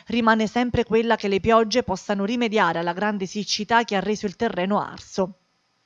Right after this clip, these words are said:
I quarantacinque ettari di bosco ceduo bruciati nei giorni scorsi hanno lasciato molti residui a terra in fase di decomposizione.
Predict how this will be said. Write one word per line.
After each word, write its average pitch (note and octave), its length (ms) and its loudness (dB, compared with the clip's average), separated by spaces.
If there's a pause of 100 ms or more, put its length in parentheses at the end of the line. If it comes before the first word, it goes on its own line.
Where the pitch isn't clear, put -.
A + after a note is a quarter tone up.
(260)
I G#3+ 80 -4
quarantacinque A3 840 2
ettari A3 280 0
di G3 140 -8
bosco G#3 400 0
ceduo A3 320 2
bruciati A3 480 -2
nei G#3 140 -2
giorni A#3 320 0
scorsi B3+ 500 -4 (380)
hanno B3+ 220 2
lasciato G#3 520 2
molti A#3+ 420 0
residui G#3 460 0
a G#3+ 40 0
terra G3 520 0
in A#3+ 180 -2
fase F#3 300 0
di F#3+ 120 -6
decomposizione. F3+ 1080 -2